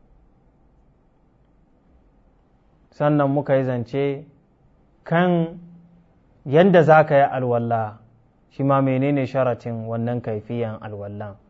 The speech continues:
Sa'an nan shi mai alwalla da kansa menene sharatinsa. Wannan mai sharuɗin da suke gabanin alwalla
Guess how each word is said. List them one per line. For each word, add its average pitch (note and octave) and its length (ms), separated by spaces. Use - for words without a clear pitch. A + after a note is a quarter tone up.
Sa'an C#3 320
nan C3 160
shi G#3+ 840
mai C3+ 120
alwalla C3 600
da D3+ 100
kansa D#3 600
menene B2 460
sharatinsa. G#2+ 720
Wannan C#3 320
mai B2 140
sharuɗin C#3 460
da B2+ 100
suke A#2+ 260
gabanin A#2 520
alwalla B2+ 720